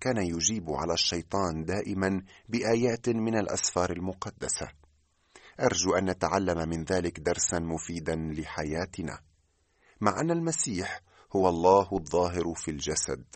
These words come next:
وكان في استطاعته أن يجيب بأجوبة عديدة وسديدة في مصارعته مع إبليس، لم يمتنع عن استعمال كلمة الله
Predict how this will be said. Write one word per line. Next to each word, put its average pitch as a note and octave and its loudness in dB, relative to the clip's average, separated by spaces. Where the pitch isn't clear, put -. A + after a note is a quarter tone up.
وكان F2 0
في - -10
استطاعته E2 0
أن F2 -4
يجيب E2+ -4
بأجوبة F#2 0
عديدة G#2 2
وسديدة A2 2
في G#2 -4
مصارعته E2 0
مع D2 -4
إبليس، D#2+ -4
لم G#2+ 0
يمتنع F#2+ -2
عن F2 0
استعمال D#2+ -2
كلمة D#2 -4
الله E2+ -4